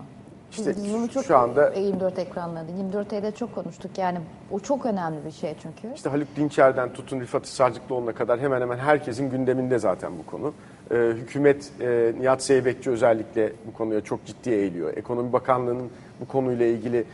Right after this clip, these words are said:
Speaker 1: yani artık ciddi bir stratejisi, e, ve onun altında bir sürü taktiksel, e, planları var. Yani bunu, e, bu konuda, e, sadece yaptığımız şeyi sürdürebiliriz.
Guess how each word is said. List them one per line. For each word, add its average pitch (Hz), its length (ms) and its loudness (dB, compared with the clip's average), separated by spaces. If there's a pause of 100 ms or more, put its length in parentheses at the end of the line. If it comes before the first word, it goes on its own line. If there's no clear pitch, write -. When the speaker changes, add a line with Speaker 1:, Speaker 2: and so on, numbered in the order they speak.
(160)
Speaker 1:
yani 107 180 0
artık 113 360 0
ciddi 117 340 -6
bir 113 40 -10
stratejisi, 113 640 -4 (420)
e, 110 60 0 (380)
ve 117 140 4 (120)
onun 120 180 -4
altında 117 420 4
bir 113 60 -8
sürü 113 180 -8
taktiksel, 107 600 -2 (180)
e, 110 120 2
planları 113 500 -2
var. 170 140 2 (340)
Yani 131 200 0 (760)
bunu, 170 300 2 (100)
e, 151 40 0 (260)
bu 160 60 -10
konuda, 170 440 4 (160)
e, 147 220 6
sadece 160 500 8 (300)
yaptığımız 165 500 4
şeyi 156 300 6
sürdürebiliriz. 135 1000 2